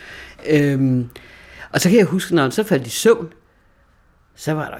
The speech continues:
gik der jo ikke ret lang tid, før jeg tænkte, "Gud, nu er han vel ikke død," eller sådan noget. Og tiptoede derind for at kigge ned, og han er vel ikke, og han lå helt stille, og så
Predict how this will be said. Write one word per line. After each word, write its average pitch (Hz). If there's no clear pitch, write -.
gik 101
der 90
jo 95
ikke 113
ret 92
lang 82
tid, 104
før 82
jeg 82
tænkte, 78
"Gud, -
nu 82
er 85
han 92
vel 90
ikke 92
død," 101
eller -
sådan 78
noget. 80
Og 98
tiptoede 110
derind 98
for 110
at 101
kigge 120
ned, 110
og 98
han 107
er 120
vel 120
ikke, 107
og 104
han 110
lå 101
helt 131
stille, 113
og 107
så -